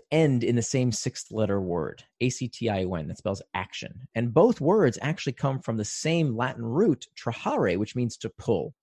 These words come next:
So traction is any action that pulls you towards what you want to do. The opposite of traction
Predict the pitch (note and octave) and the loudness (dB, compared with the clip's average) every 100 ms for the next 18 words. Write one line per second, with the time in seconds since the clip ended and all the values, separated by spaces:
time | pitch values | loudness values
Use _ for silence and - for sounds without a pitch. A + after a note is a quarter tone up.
0 | _ _ _ _ - C3 A#2+ - E3 B3+ | _ _ _ _ -2 -2 -2 -2 -2 -2
1 | - D3 G#2+ C3+ C3 C3 - D#3+ G#3+ - | -2 -2 0 0 0 -4 -6 -4 -4 -4
2 | - F2 G2 A2 - - - G#3 B3 F#3 | -4 -2 -2 -2 -4 -20 0 2 2 0
3 | D#3+ C#3+ - C#3 C3+ G#2 A2+ - A#2+ G#2+ | -2 -4 -4 -2 0 0 0 0 -2 -4
4 | G2 F#2 - - F2+ A1 - - _ _ | -4 -6 -10 -10 -8 -8 -12 -20 _ _
5 | _ _ - B2 D#3 C4+ E3 A#2 - D#2+ | _ _ -4 0 0 0 0 -2 -2 -4
6 | D#2+ - | -4 -4